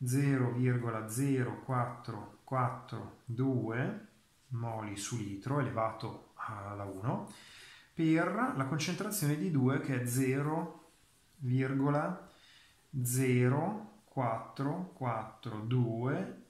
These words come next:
sempre moli su litro.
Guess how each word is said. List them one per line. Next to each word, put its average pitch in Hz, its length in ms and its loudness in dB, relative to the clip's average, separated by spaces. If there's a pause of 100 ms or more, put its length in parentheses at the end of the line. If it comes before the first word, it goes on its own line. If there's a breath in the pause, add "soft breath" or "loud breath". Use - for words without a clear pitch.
sempre 127 920 0
moli 101 720 0
su - 300 -4
litro. 101 640 -8